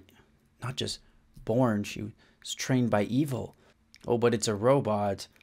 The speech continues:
Um, no, no, no, it, it has, it has both genders. That, that's it.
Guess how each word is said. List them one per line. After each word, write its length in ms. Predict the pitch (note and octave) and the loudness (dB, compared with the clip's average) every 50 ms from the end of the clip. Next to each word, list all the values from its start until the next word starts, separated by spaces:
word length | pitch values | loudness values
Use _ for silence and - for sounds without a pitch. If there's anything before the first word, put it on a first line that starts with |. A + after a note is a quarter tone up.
| _ _ _ _ _ _ - | _ _ _ _ _ _ -12
Um, 540 | - - F#2+ F2+ F2+ F2 F2 F2+ - A2 - _ _ _ _ _ _ _ _ _ _ _ _ _ _ _ _ _ _ - - - - | -8 -6 -6 -4 -6 -6 -8 -10 -10 -12 -16 _ _ _ _ _ _ _ _ _ _ _ _ _ _ _ _ _ _ -20 -20 -10 -2
no, 180 | - E3 F#3 F3 | 2 4 4 6
no, 200 | D3+ D3+ D#3+ D#3 | 6 6 6 6
no, 220 | D3+ D3+ D3 B2+ | 6 6 6 6
it, 200 | F#2+ G#2 - - - | 4 4 0 0 2
it 180 | C#3 C#3 B2+ | 2 2 2
has, 260 | B2 C3+ D3 C#3 B2 - - - - - | 2 2 2 2 2 0 -6 -10 -4 0
it 100 | C3 A#2+ | 0 0
has 180 | B2 C3 A#2+ | 0 -2 -4
both 300 | - - E3 F#3+ E3+ C#3+ | 0 0 0 2 0 0
genders. 540 | - B2 A2 F#2+ F#2 - C#2+ C2 A#2+ - - - _ - _ _ - | -2 -2 -2 -2 -4 -6 -6 -6 -6 -8 -10 -12 _ -20 _ _ -2
That, 220 | - B2+ C3+ C#3 - | -2 0 0 -2 -2
that's 360 | - C3 B2+ C#3 C#3+ C#3+ - - | 2 4 4 4 4 2 -2 -2
it. 280 | - - - - - | -2 -4 -8 -10 -14